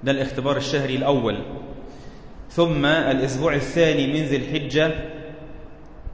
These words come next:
هيكون فيه أجازة عيد الأضحى، الأسبوع الرابع من ذي الحجة هيكون اختبار الفصل الدراسي الأول، الأسبوع الأول من ش-، من شهر صفر هيكون الاختبار الشهري الثاني، الأسبوع الثاني من شهر ربيع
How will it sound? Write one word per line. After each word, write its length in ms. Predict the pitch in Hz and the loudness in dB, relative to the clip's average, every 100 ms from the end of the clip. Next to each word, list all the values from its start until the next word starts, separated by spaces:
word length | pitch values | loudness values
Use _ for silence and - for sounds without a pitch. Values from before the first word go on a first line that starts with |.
| - - - - 123 | -12 -16 -16 -10 -4
هيكون 300 | 123 147 135 | -2 -2 -2
فيه 220 | 151 135 | -2 0
أجازة 340 | 131 135 139 | 2 0 0
عيد 120 | 127 | -2
الأضحى، 440 | 131 123 123 - 104 - - - - - - - | 2 2 2 -2 -6 -8 -12 -14 -14 -14 -10 -4
الأسبوع 360 | 123 123 143 | -2 0 2
الرابع 420 | 175 156 160 151 135 | 6 8 8 6 2
من 120 | 139 | 0
ذي 120 | 131 | 0
الحجة 560 | 139 156 135 139 147 131 | -2 -2 0 0 2 0
هيكون 300 | 127 147 143 | 0 0 -2
اختبار 380 | - 131 139 | -2 0 2
الفصل 360 | 131 143 139 127 | 2 0 -2 -4
الدراسي 560 | 117 127 143 139 135 127 | 0 4 4 2 0 2
الأول، 440 | 131 127 110 104 - - - - - - - - - | 2 2 2 -2 -6 -12 -12 -10 -10 -10 -14 -12 -4
الأسبوع 400 | 127 135 127 175 | 0 0 2 2
الأول 420 | 165 170 160 139 | 6 6 6 6
من 180 | 131 131 | 4 0
ش-، 140 | - 131 | -2 -2
من 160 | 131 131 | 0 2
شهر 280 | 165 156 131 | 2 2 2
صفر 480 | 147 143 165 165 139 | 2 4 4 4 2
هيكون 320 | 135 131 147 | 0 0 -2
الاختبار 420 | 127 127 131 139 | -2 -2 0 2
الشهري 560 | 135 - 143 139 131 123 | 0 2 0 2 0 0
الثاني، 680 | 123 - 160 165 180 160 - - - - - 120 | -2 0 2 2 0 -2 -8 -10 -12 -12 -8 -4
الأسبوع 1000 | 127 135 113 127 170 175 175 165 - 131 | 0 0 -2 -2 0 4 4 4 2 0
الثاني 800 | 127 - 156 147 131 120 117 | -2 -2 2 4 4 2 0
من 120 | 117 113 | -2 -2
شهر 340 | 160 151 139 | 0 2 2
ربيع 420 | 127 135 139 113 | 2 2 0 0